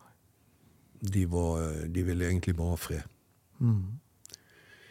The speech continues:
Speaker 1: Og det, eh, ja, som jeg sa, Erik, det setter sine spor i, i meg. Så jeg er ja,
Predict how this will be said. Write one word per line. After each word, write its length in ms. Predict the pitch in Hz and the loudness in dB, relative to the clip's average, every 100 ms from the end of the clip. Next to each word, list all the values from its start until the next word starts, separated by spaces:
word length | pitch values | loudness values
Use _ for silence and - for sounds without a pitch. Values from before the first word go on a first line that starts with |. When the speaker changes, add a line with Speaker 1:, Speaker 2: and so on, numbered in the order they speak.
| - - - - | -20 -20 -20 0
Speaker 1:
Og 100 | 107 104 | 8 12
det, 140 | 123 113 | 12 12
eh, 1000 | 92 90 90 87 87 92 98 92 117 - - - - - - - - - - | 10 6 4 2 0 -2 -4 -4 -6 -8 -10 -14 -14 -16 -16 -18 -18 -10 -8
ja, 100 | - - - - - | -8 -12 -20 -20 -10
som 240 | - 95 92 | 0 2 4
jeg 100 | - | 2
sa, 180 | 92 78 | 0 0
Erik, 280 | 80 - - | -2 -4 -4
det 100 | 90 | 0
setter 320 | 92 - 76 | -2 -2 -4
sine 280 | - 76 76 | -4 -4 -6
spor 400 | - - - - - - _ _ _ _ _ _ - | -6 -8 -8 -16 -20 -20 _ _ _ _ _ _ -6
i, 140 | 80 - - | -4 -4 -4
i 40 | |
meg. 240 | 82 80 - | -4 -2 -4
Så 160 | 80 - | -4 0
jeg 220 | 92 90 | 0 2
er 260 | 90 - - - - - - - - - - - - - - - - _ _ _ - - - | 0 -2 -6 -16 -16 -16 -18 -18 -16 -16 -16 -18 -20 -20 -20 -20 -20 _ _ _ -20 -20 -2
ja, 140 | 123 | 0